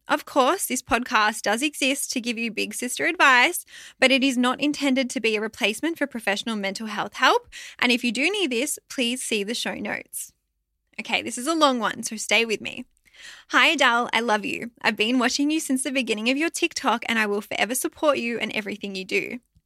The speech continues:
Thank you so much. I love you. Thank you for being here.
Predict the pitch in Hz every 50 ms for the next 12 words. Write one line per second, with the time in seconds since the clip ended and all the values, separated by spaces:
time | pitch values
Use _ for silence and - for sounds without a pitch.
0 | _ _ _ _ - _ _ - 269 262 254 - 392 - - 294 254 240 180 123
1 | - - - - - - - - 233 226 220 208 208 190 220 220 - 247 254 277
2 | 269 285 254 220 226 233 - 220 220 - - 220